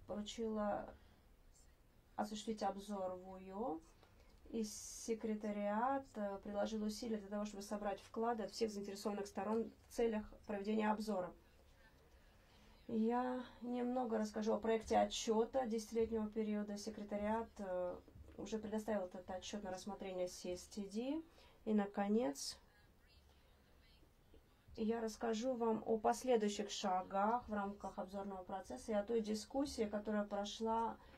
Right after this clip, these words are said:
на прошлой неделе на межсессионной группе экспертов C S T D.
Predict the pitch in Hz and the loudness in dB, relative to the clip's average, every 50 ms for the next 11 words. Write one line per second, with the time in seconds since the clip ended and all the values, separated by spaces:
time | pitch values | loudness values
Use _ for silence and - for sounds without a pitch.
0 | - - - - - - 214 208 208 - 220 226 226 214 - 226 214 208 208 202 | -20 -20 -20 -20 -6 -2 -2 -2 0 0 0 0 0 0 0 0 0 0 0 0
1 | 202 190 190 208 233 247 254 254 247 254 254 262 - - - - - - - - | -2 -2 0 0 2 2 2 0 0 -2 -4 -4 -8 -14 -18 -20 -14 -12 -12 -12
2 | - - - - - 214 208 202 202 208 208 208 - - 214 208 - - 220 214 | -12 -14 -10 -4 -2 0 0 0 0 0 -2 -2 -4 -6 -10 -10 -6 -4 -2 -2
3 | 220 220 226 214 208 202 196 190 185 185 190 - 180 208 208 208 - 190 180 185 | -2 0 0 -2 -2 -2 -4 -6 -8 -10 -10 -12 -8 -8 -8 -6 -6 -8 -10 -10
4 | - - - 202 196 202 - 185 180 - - - 190 185 180 - - - 208 190 | -14 -10 -8 -8 -8 -8 -8 -12 -12 -12 -10 -8 -8 -8 -8 -10 -6 -6 -6 -4
5 | 175 175 170 175 | -2 -4 -4 -4